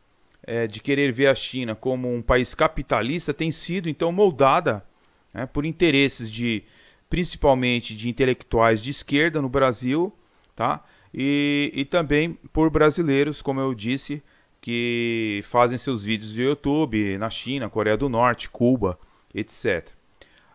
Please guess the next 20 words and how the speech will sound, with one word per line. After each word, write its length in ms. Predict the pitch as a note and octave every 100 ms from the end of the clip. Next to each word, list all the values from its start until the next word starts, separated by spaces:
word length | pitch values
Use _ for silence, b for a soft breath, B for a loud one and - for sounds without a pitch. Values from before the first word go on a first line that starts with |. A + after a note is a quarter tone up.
| -
Ah, 880 | A2 A#2+ B2 B2 B2 A#2+ A#2 A#2 G2+ - _ _ _ _ _ _ _ _ _ _ _ _ _ - b b b
só 180 | - E3
que, 460 | E3 G#3 G3 B2+ G2
é, 220 | A#2+ B2
eles 240 | G#2+ B2+ A#2+
nunca, 340 | D#3+ G#3 -
como 200 | D3 C#3+
eu 40 |
dizia 260 | B2 A#2+ C3
até 180 | - D3
nos 200 | C3+ G#2
vídeos 240 | A#2 G#2+
anteriores, 560 | B2+ C3 A#2+ A2+ A#2 G#2+
aí 80 | B2
eles 160 | D3+
não 160 | F#3+ C3+
vão 140 | C3+
poder 380 | B2+ B2+ A#2 B2
<laughs> 40 |
filmar, 760 | - - F#3 C#3+ - C#3 C#3 C3+